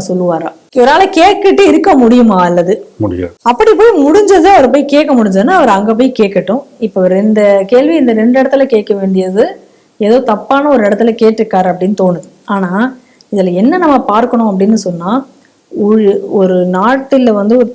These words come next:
Speaker 1: தமிழகத்துல ஒரு மொழி பிரச்சனை வைத்து ஒரு பிரிவினைவாதத்தை வளர்க்கக்கூடிய ஒரு வேலையை அமைச்சர்களே செய்வதால்,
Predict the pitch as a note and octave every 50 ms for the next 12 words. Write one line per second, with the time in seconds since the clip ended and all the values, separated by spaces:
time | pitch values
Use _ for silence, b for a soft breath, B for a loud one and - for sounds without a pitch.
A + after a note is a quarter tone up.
0 | G#3 G3 G#3 G#3+ A3 A3 G#3 G3 G#3+ A3 A#3+ B3+ G#3+ F#3+ F#3+ F#3 F3+ F3+ F#3 G3+
1 | A#3 C4+ C4+ - C4+ A3+ G3 - - F#3+ F3 F3 F3 F3+ F3 F3 F3 F3 - A#3
2 | B3 A3+ G3 F#3+ G3 - A3+ B3 C#4+ C#4+ D4+ D4+ D4 C#4+ C4 A#3 G#3 G3 G3 G3
3 | F#3+ - G3 F#3 F3 F3+ F#3 G3+ A3 A#3+ - - A#3+ - - G#3+ G3 F#3+ F#3+ F3+
4 | F3 E3+ E3+ E3+ F3+ F#3+ G#3 A3 G#3+ G3 F3+ F#3 A3 G#3+ G3 F#3 G3 A3+ C4+ C4+
5 | - - - C4 A#3+ A#3+ G#3 G#3+ G#3 A3 G#3+ - F#3+ F3 F3 E3+ E3 E3 E3 E3+
6 | F3+ G3+ B3